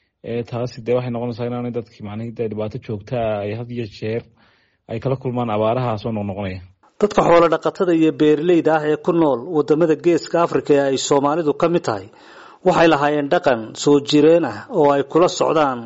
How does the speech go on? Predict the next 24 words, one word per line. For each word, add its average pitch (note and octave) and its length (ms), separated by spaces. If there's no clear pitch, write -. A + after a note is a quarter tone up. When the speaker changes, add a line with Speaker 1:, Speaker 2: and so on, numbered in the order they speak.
Speaker 2:
saadaasha D3 640
cimilada. C#3+ 460
Haddaba F#3 320
sidee F#3 260
la E3+ 100
isku - 200
waafajin D#3+ 480
karaa D3 200
middaa E3 280
soo D3+ 240
jireenka D#3 480
ah A#2 120
iyo D#3 180
saadaasha D3+ 540
casriga C#3 520
ah D#3+ 100
ee D#3 100
xogta D#3+ 360
ka E3+ 100
bixinaysa D#3+ 480
digniinaha C#3 600
la F#3+ 100
xidhiidha D#3 380
abaaraha C#3+ 540